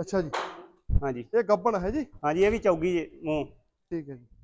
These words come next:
Speaker 1: ਆਹ ਦੋਸਤੋ, ਮੂੰਹੋਂ ਚਾਰ ਦੰਦ। ਆਹ ਦੇਖੋ।
Speaker 2: ਚੌਥੇ,
Speaker 1: ਸੋ
Speaker 2: ਚੌਥੇ ਨੰਬਰ ਤੇ ਜੀ।
Speaker 1: ਚੌਥੇ ਨੰਬਰ ਤੇ ਨਾਲ ਦੀ ਨਾਲ ਹੀ ਵੇਰਵਾ ਪਾ ਦਿੰਦੇ ਆ, ਠੀਕ ਆ ਜੀ। ਚੌਥੇ
Speaker 2: ਹਾਂਜੀ।
Speaker 1: ਨੰਬਰ ਤੇ ਆ ਤੇ ਪਹਿਲਾ ਸੂਆ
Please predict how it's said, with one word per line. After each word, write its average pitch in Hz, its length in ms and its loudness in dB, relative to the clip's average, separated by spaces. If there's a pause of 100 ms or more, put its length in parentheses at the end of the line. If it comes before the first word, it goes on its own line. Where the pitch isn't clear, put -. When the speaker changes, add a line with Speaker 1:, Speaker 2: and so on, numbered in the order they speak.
(680)
Speaker 1:
ਆਹ 190 60 -2
ਦੋਸਤੋ, 220 240 -2
ਮੂੰਹੋਂ 202 260 2
ਚਾਰ 170 340 4
ਦੰਦ। 180 260 0 (1500)
ਆਹ 175 140 4
ਦੇਖੋ। 131 300 -8 (1000)
Speaker 2:
ਚੌਥੇ, 170 280 2
Speaker 1:
ਸੋ - 200 -12
Speaker 2:
ਚੌਥੇ 170 280 0
ਨੰਬਰ 165 220 0
ਤੇ 160 180 -2
ਜੀ। 123 240 -6 (460)
Speaker 1:
ਚੌਥੇ 175 300 4
ਨੰਬਰ 185 240 2
ਤੇ 220 160 2
ਨਾਲ 180 220 4
ਦੀ 185 100 -2
ਨਾਲ 202 120 2
ਹੀ 208 60 0
ਵੇਰਵਾ 165 300 0
ਪਾ 160 180 2
ਦਿੰਦੇ 165 180 -4
ਆ, 180 60 -4
ਠੀਕ 165 120 -10
ਆ 185 60 -4
ਜੀ। - 100 -12
ਚੌਥੇ 170 120 -2
Speaker 2:
ਹਾਂਜੀ। 139 180 -2
Speaker 1:
ਨੰਬਰ 175 220 -2
ਤੇ 185 200 -2
ਆ 196 100 -4 (460)
ਤੇ 185 60 2
ਪਹਿਲਾ 208 340 2
ਸੂਆ 202 500 4